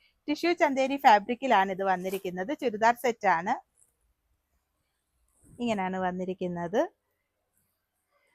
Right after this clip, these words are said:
ഇത് ബൂട്ട ഡിസൈൻസിലാണ് വന്ന്, ഡിസൈനിലാണ് വന്നിരിക്കുന്നത്. ടോപ്പിന്റെ എൻഡ്സിലായിട്ട് ഇങ്ങനെ ഗോൾഡൻ, ആ,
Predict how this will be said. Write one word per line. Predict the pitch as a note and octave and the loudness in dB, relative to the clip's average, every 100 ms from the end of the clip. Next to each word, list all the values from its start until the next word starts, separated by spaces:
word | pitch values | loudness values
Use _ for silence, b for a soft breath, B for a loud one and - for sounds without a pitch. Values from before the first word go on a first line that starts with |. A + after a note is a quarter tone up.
| _ _ _ _ _ _ _ _ _ - - - - - | _ _ _ _ _ _ _ _ _ -16 -10 -4 0 0
ഇത് | C4 | 0
ബൂട്ട | A3+ A#3+ A#3 C#4 | 0 0 4 2
ഡിസൈൻസിലാണ് | B3 A#3+ A#3+ A#3+ A#3 A#3+ G#3 G3 | 2 2 2 2 2 2 2 2
വന്ന്, | G3 - F#3+ | -2 -4 -4
ഡിസൈനിലാണ് | G#3+ A3 A3 A3+ G3+ F#3+ | -4 -2 -2 0 0 2
വന്നിരിക്കുന്നത്. | F#3 F#3 G3 G3 F#3+ F3+ F#3 B3 F4+ - | 0 0 -6 -6 -6 -4 -2 2 0 4
ടോപ്പിന്റെ | G#3+ G3+ G#3+ G#3+ A3+ | 4 4 -2 0 2
എൻഡ്സിലായിട്ട് | G#3 F#3+ G3 - A#3+ G3 F#3 F#3+ - G4 - | 2 0 -6 -2 0 2 2 -2 -2 -4 -4
ഇങ്ങനെ | A3+ G#3+ G#3 E4+ - B B - | -6 -4 -2 -4 -8 B B -2
ഗോൾഡൻ, | A3+ A3+ A3 C4 D#4 - | 4 4 6 4 2 -4
ആ, | A3+ | 0